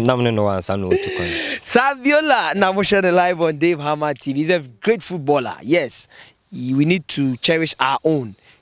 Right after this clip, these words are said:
Speaker 2: Ya, ya, de no, no. Saviola, wabɔ dwarf, wabɔ mediema. Yes. Say, say, in the current team, eh, yeah, Abusua dwarf.
Speaker 1: Abusua dwarf.
Speaker 2: Yes, that. And obo eight. And, uh, a midfielder. He's doing well. Nti, uh, yeah, the B C A, yeah. Thanks for watching us live on Dave Hammer T V. Mini, ebi ana se da bi wo pese oda obi a?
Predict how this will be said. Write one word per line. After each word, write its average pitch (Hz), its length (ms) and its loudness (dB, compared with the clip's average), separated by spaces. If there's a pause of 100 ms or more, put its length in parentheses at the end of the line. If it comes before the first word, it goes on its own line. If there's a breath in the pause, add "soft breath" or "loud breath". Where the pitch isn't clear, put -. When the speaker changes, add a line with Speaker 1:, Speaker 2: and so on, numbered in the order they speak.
(140)
Speaker 2:
Ya, 156 280 2
ya, 175 160 2
de 135 200 -2
no, 123 120 -6
no. 117 220 -6 (220)
Saviola, 131 640 0
wabɔ 120 360 0
dwarf, 123 420 -2
wabɔ 110 280 2 (140)
mediema. 120 400 -2 (340 loud breath)
Yes. 117 360 0 (100)
Say, 135 140 -2
say, 170 140 2
in 147 60 0
the 139 60 -2
current 170 420 0
team, 120 300 -2
eh, 135 60 2
yeah, 120 340 2
Abusua 120 480 -2
dwarf. 120 280 2
Speaker 1:
Abusua 95 300 0
dwarf. 90 180 0
Speaker 2:
Yes, 87 240 -4
that. 107 240 -6
And 120 160 2
obo 127 300 4
eight. 127 280 -2 (320 loud breath)
And, 101 240 -2
uh, 104 60 2
a 110 120 4
midfielder. 117 640 -2
He's 101 160 -8
doing 208 240 4
well. 143 240 2 (320 loud breath)
Nti, 117 560 2
uh, 113 260 2
yeah, 117 140 2
the 113 60 -6
B 120 120 0
C 117 200 0
A, 113 140 2
yeah. 101 340 0
Thanks 190 320 0
for 165 120 0
watching 165 440 2
us 139 200 -2
live 143 300 2
on 127 140 -4
Dave 135 260 0
Hammer 127 300 -2
T 123 100 -8
V. 180 80 2
Mini, 220 60 4
ebi 214 180 2
ana 233 160 0
se - 100 -6
da 180 80 4
bi 185 80 -2
wo 170 80 4
pese 151 140 -4
oda 143 220 0
obi 127 180 -2
a? 101 80 -4